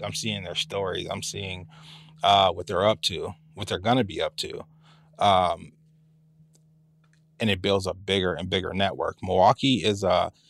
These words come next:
Speaker 2: it's a bigger city, but it's very small.
Speaker 1: Mm-hmm.
Speaker 2: You know, um, I don't wanna get percentages out here, but, uh, I believe, um,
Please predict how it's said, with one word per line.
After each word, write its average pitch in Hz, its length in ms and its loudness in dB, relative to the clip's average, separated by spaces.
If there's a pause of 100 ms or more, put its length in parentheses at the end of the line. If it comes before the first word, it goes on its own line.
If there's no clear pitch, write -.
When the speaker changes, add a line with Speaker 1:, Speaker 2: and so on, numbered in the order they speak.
(120)
Speaker 2:
it's - 80 -4
a 147 60 2
bigger 139 260 2
city, 117 260 -4
but 98 160 -4
it's 98 80 -4
very 104 380 2
small. - 600 0
Speaker 1:
Mm-hmm. 151 280 -6
Speaker 2:
You 110 100 0
know, 101 280 4
um, 87 580 -2 (1120)
I 117 100 4
don't 120 100 6
wanna 117 140 6
get 101 140 0
percentages 95 600 0 (200)
out 98 180 4
here, 95 200 2
but, 95 260 2
uh, 92 180 2 (360)
I - 60 0
believe, 120 580 4 (1800)
um, 95 460 4